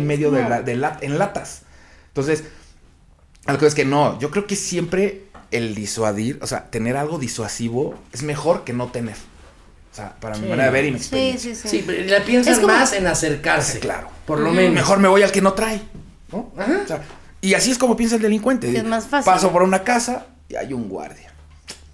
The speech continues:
Speaker 1: Híjole, bueno, entonces
Speaker 3: Ya
Speaker 1: mejor
Speaker 3: con uno, ¿eh? Aunque
Speaker 2: Me
Speaker 3: se
Speaker 2: lo
Speaker 3: vea
Speaker 2: chingo.
Speaker 3: viejito y jodido el señor.
Speaker 2: Me lo chingo.
Speaker 1: Algo
Speaker 3: Ya le piensas.
Speaker 1: me va, me va a, a, a, a, a dificultar, aunque sea un poco, la acción. Pero el de al lado no trae,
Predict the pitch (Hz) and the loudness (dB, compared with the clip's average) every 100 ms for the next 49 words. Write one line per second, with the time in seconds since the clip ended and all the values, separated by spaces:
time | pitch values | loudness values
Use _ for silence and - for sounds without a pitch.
0 | - - 117 - 101 98 110 101 - 127 | -20 -14 -12 -8 -8 -6 -8 -8 -8 -8
1 | 127 135 123 - 143 156 240 285 233 180 | -6 -6 -4 0 6 6 8 8 8 6
2 | 226 196 233 - 220 254 277 294 254 196 | 6 4 4 6 6 6 6 6 4 4
3 | - 185 190 240 240 170 175 214 240 233 | 4 6 6 4 4 4 4 6 4 4
4 | - 311 254 190 254 254 269 277 208 190 | 2 2 2 4 4 6 6 6 6 4
5 | - 180 220 226 240 - - 180 208 240 | 4 4 6 6 4 2 2 4 6 6
6 | 214 165 160 - 151 156 - - - 147 | 4 4 2 2 0 -2 -6 -14 -4 0
7 | 147 147 139 135 143 143 139 135 143 143 | 2 2 0 0 0 0 -2 -4 -4 -4
8 | 139 - 151 156 147 160 160 190 170 151 | -6 -8 -8 -8 -2 -2 2 2 2 -2
9 | 147 165 165 208 208 247 208 117 - 101 | -6 -6 -6 -6 -4 -4 -4 -8 -12 -16
10 | - - - - - - - - - 185 | -16 -20 -20 -20 -20 -20 -20 -20 0 4
11 | 208 247 262 262 262 254 - - | 6 4 0 0 0 0 -4 -6